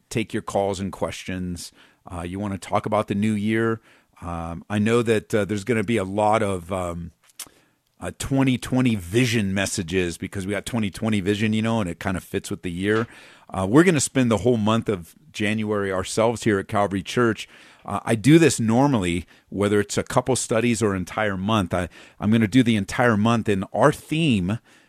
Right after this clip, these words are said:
and it fits really well with where we are verse by verse, studying through the book of Hebrews. But I, our theme for twenty twenty,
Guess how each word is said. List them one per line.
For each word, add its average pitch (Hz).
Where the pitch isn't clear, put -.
and 98
it 98
fits -
really 180
well 147
with 123
where 123
we 117
are 110
verse 101
by 95
verse, 98
studying 101
through 107
the 95
book 104
of 85
Hebrews. 123
But 110
I, 101
our 104
theme 175
for -
twenty 123
twenty, 113